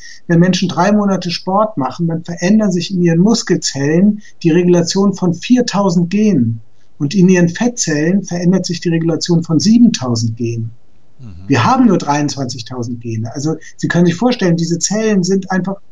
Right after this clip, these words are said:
Speaker 1: völlig anders.
Speaker 2: Mhm.
Speaker 1: Und deshalb ist, wird der eine plötzlich zum sportlichen Mensch, der auch, äh,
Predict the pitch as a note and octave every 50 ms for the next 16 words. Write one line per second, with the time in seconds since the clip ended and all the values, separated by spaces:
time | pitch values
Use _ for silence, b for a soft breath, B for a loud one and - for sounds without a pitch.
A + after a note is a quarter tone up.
0 | - - - - G#3+ B3 A#3+ C4 - - - G#3+ A#3 A#3 G#3+ D3+ A#2 A2 - -
1 | - - - A2 G2+ F2+ D#2+ F2+ F#2+ G#2+ A2 - - - - - - - - -
2 | - - - - - - - - - - D#3 D3 F3+ F3 F3 G3+ G3 F#3 - F#3+
3 | F3 - - - F#3+ E3+ F#3 F#3 F#3 F3+ E3+ E3 D#3+ F3 G#3 A3+ A#3 A#3+ - G3
4 | G#3+ G#3 G3+ G3 E3+ - F#3+ F3 F3 - - F#3 F#3 F#3 F#3+ F#3 - G3 F3 -
5 | G3 F#3 E3+ E3+ F3+ G#3+ A#3+ A#3 - - - F#3 F3+ F#3 E3+ E3 E3 E3+ E3+ -
6 | - - F3+ D#3 D#3+ E3